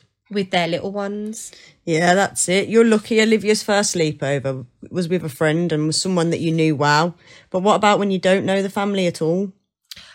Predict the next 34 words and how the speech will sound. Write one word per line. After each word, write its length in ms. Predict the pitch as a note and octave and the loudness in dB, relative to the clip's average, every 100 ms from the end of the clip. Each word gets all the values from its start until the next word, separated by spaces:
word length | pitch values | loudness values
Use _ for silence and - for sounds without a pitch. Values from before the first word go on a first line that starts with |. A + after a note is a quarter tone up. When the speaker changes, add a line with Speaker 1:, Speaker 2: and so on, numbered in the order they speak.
| _ | _
Speaker 1:
I 60 | - | -8
just 260 | - - | -6 -2
think 260 | - A3+ - | 2 2 2
communication 840 | - G#3+ G#3 F#3+ - F#3 F#3 - E3+ | -2 2 2 0 0 0 0 -4 -8
is 140 | F3+ | -4
definitely 560 | G#3+ F#3 - F#3 - F3 | -2 -4 -4 -6 -6 -6
the 100 | F3+ | -4
most 320 | F3+ F#3 G3 | -4 -4 -6
important 560 | F#3 - G3 D#3+ E3+ | -6 -4 -4 -4 -6
thing 280 | - E3+ F3 | -8 -6 -6
when 180 | G#3 G3 | -4 -4
considering 680 | G3+ G3+ - G3 F#3 E3+ E3 | -4 -6 -4 -6 -6 -8 -6
letting 340 | F3 F3 F3 | -6 -6 -6
your 60 | F3 | -6
child 580 | - F#3+ D#3+ D3 D#3 - _ _ | -6 -4 -4 -6 -8 -14 _ _
sleep 400 | - F3 E3+ - | -8 -6 -6 -6
at 80 | - | -8
someone 260 | G#3 G3 | -4 0
else's 380 | E3+ F3 - E3+ | 0 0 -4 -6
house. 480 | E3+ D3+ E3+ F#3 - - - - - | -4 -4 -4 -8 -12 -20 -20 -16 -4
And 120 | A3 | 0
you 60 | A3 | 2
have 200 | A3+ - | 0 0
to 100 | C4 | 0
ask 260 | F3+ - - | 0 -2 -8
yourself, 540 | G#3+ A#3+ A3+ A#3 - _ _ _ _ _ _ _ - | -4 0 0 -2 -12 _ _ _ _ _ _ _ 0
are 60 | B3+ | 4
you 180 | C#4 | 6
happy 580 | D4 - F#3+ - A#3+ B3 | 4 0 -4 -4 -2 -2
for 200 | A#3 - | -2 -2
your 180 | A3 G#3+ | 0 0
children 520 | G3 A3 G3+ F#3+ F3 | -2 -2 -4 -4 -8
to 120 | F3 F#3+ | -6 -8
experience 800 | - - A3 G#3 F#3 E3+ F3 | -6 -2 0 0 -2 -4 -6